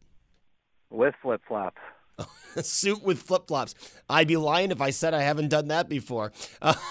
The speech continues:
Speaker 2: Uh, Terry, what do you, uh, what do you think about all this Valentine's Day stuff?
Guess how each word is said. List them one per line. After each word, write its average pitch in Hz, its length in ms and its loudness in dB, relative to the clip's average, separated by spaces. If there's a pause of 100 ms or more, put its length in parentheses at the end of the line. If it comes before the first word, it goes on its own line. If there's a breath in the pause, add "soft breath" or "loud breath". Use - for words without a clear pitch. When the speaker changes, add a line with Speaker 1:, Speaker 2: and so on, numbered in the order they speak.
(120)
Speaker 2:
Uh, 202 260 4 (420 loud breath)
Terry, 220 320 4
what 196 160 0
do 220 80 -4
you, 220 160 0
uh, 185 220 2 (100)
what 214 100 0
do 240 60 -2
you 214 60 2
think 170 200 0
about 160 120 4
all 135 100 0
this 131 180 -4
Valentine's 131 600 0
Day 120 180 -2
stuff? - 440 -8